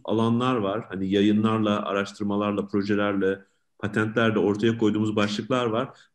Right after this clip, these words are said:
Bu şemsiyeler altında bir ilerleyelim dedik. İşte bu hafta biyoteknolojileri konuştuk. Dijital teknolojileri konuşacağız.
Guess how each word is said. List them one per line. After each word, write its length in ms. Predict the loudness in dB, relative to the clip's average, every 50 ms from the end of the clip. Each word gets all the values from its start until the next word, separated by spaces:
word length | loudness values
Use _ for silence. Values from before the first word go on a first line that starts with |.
| _ _ _
Bu 380 | -10 -2 2 2 4 2 2 -2
şemsiyeler 580 | -2 -2 -2 0 0 0 2 2 4 4 4
altında 440 | 4 2 2 0 -2 -2 -2 0 0
bir 100 | 0 0
ilerleyelim 680 | 0 0 2 2 0 2 2 2 2 2 2 0 0
dedik. 300 | 0 0 -2 -4 -6 -8 _
İşte 460 | -16 -16 -8 -4 -2 -2 -2 -4 -4 -4
bu 200 | -4 -4 -4 -6
hafta 360 | -8 -8 -4 -6 -6 -4 -4
biyoteknolojileri 1080 | -2 -2 -2 0 -2 -4 -6 -4 -6 -4 -2 -2 -2 -2 0 0 2 2 2 0 0
konuştuk. 540 | -2 -6 -6 -6 -8 -8 -8 -8 -8 -8 -10 _ _ _ _ _ _ _ _ _ -4
Dijital 400 | -4 -4 -2 -2 -2 -2 0 0
teknolojileri 720 | -2 -2 -2 -2 0 0 0 0 2 2 4 4 2 0
konuşacağız. 600 | 0 -2 -2 -2 -4 -4 -2 -2 -2 -2 -2 -6